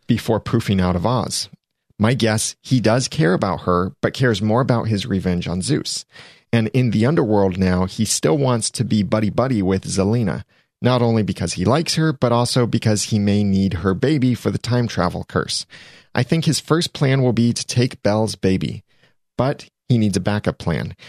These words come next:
And I think he would burn her for baby Pistachio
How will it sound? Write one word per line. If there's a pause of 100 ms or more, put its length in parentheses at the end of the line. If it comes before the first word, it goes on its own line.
(200)
And
I
think
he
would
burn
her (400)
for
baby
Pistachio